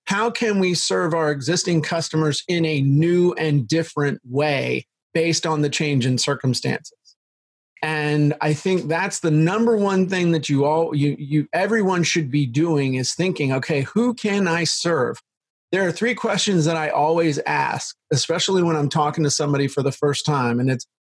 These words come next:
"What problem do you solve? Who do you solve it for? And how do you solve it?" And then there's a fourth question that's the moneymaker,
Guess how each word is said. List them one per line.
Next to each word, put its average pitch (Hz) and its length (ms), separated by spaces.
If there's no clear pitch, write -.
"What 208 200
problem 214 300
do 208 60
you 208 100
solve? 160 420
Who 185 100
do 190 80
you 196 100
solve 165 340
it 160 180
for? 160 160
And 147 100
how 151 180
do 156 60
you 147 120
solve 139 420
it?" - 80
And 139 100
then 156 120
there's 156 200
a 151 60
fourth 240 480
question 151 600
that's 139 300
the 143 80
moneymaker, 135 920